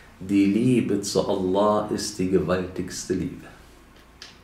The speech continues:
Wer hat dir deine Frau erschaffen? Allah subhanahu wa ta'ala. Daher solltest du Allah, dein Versorger, nicht vergessen, O Diener Allahs.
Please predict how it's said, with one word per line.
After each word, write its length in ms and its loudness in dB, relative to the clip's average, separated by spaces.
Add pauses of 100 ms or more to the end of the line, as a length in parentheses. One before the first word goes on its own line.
(120)
Wer 220 4
hat 80 -4
dir 80 4
deine 240 2
Frau 440 2 (640)
erschaffen? 420 -2 (180)
Allah 300 6
subhanahu 680 0
wa 60 2
ta'ala. 380 0 (260)
Daher 460 6
solltest 540 4
du 100 2
Allah, 720 2
dein 200 2
Versorger, 500 4
nicht 240 -2
vergessen, 400 0
O 120 0
Diener 280 0
Allahs. 320 -6